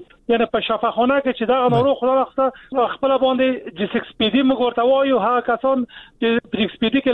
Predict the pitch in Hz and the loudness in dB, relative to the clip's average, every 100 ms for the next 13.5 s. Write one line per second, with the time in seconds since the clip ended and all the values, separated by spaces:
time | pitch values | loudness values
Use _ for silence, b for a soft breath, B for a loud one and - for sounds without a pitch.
0 | 220 262 254 233 277 269 226 208 254 233 | 0 0 0 0 -2 -2 -2 0 0 -2
1 | - 240 214 269 269 240 277 277 277 269 | -6 -4 -2 0 2 2 2 2 0 -4
2 | _ _ 214 202 247 - 226 214 202 285 | _ _ -2 0 0 0 -2 -2 0 0
3 | 254 226 214 208 208 220 175 - - - | 0 -2 -2 -2 2 0 0 -4 -6 -2
4 | 285 262 226 262 254 240 233 220 269 294 | -2 0 -2 0 0 0 0 2 2 0
5 | 294 285 B B B - 226 - 277 277 | -2 -4 B B B -6 -4 -2 -2 -2
6 | - 214 220 214 - - 285 302 285 285 | -4 0 0 0 -4 -6 0 0 2 0
7 | 285 277 247 208 208 226 277 277 269 277 | 2 0 0 0 2 0 0 0 0 0
8 | 269 - 214 208 208 208 285 311 277 277 | 0 -2 -2 0 -2 0 0 0 -2 -2
9 | 277 269 262 247 269 262 - - - 208 | -2 0 -2 0 0 -2 -6 -18 -8 -2
10 | 214 - 214 285 294 269 262 269 269 214 | -2 0 -2 0 0 0 0 0 0 0
11 | 196 190 254 302 277 277 269 262 277 269 | 0 0 0 0 -2 -2 0 0 0 0
12 | 262 247 220 202 277 311 - 294 294 - | -2 -4 -4 0 0 0 0 0 0 -4
13 | - - 240 - | -10 -4 -2 0